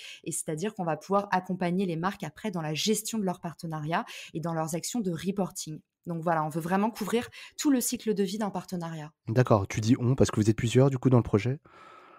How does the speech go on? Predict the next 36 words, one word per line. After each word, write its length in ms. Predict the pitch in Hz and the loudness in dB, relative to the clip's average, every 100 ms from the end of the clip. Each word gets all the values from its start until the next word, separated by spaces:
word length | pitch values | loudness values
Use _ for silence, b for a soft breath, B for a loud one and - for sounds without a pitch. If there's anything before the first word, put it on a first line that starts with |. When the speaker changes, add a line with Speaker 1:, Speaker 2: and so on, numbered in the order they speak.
| B | B
Speaker 1:
Tout 140 | - 240 | -10 -2
à 100 | 233 | -2
fait. 200 | 220 196 - | -2 -8 -8
Je 60 | |
suis 120 | - | -8
accompagnée 460 | 175 190 180 180 190 | -6 -6 -6 -4 -4
par, 240 | 202 180 | -2 -2
heu, 180 | 165 160 | -2 -6
mon 140 | 160 160 | -6 -8
C 180 | - | -8
T 220 | 180 - 180 | -8 -6 -6
O 60 | |
qui 100 | 185 | -6
s'appelle 420 | - 160 160 147 - B B | -12 -10 -8 -8 -12 B B
Anthony 400 | - 180 220 208 | -10 -2 -2 0
Lee 240 | 190 202 277 | -2 -2 0
et 120 | 180 | -2
qui 140 | - | -4
s'occupe, 360 | 147 160 220 208 | -8 -10 -8 -6
en 80 | 160 | -6
fait, 260 | 185 208 | -6 -8
heu, 240 | 156 147 147 | -8 -8 -8
bah, 160 | 143 | -8
de 100 | 143 | -6
coder 380 | 147 - 202 220 | -6 -4 -2 -2
l'outil 420 | 196 185 - 269 B B B | -4 -6 -6 -6 B B B
parce 220 | - 151 - | -10 -8 -8
que 100 | 170 | -6
pareil, 480 | 170 165 190 214 | -4 -2 0 0
heu, 340 | 165 160 151 156 | 0 -2 -2 -4
y-, 160 | 151 - - | -8 -12 -12
quand 160 | 170 | -10
j'ai 120 | 160 | -8
commencé 360 | 175 175 170 - | -6 -6 -4 -6
mon 120 | 170 | -6
projet, 440 | 156 175 165 196 | -8 -8 -2 -2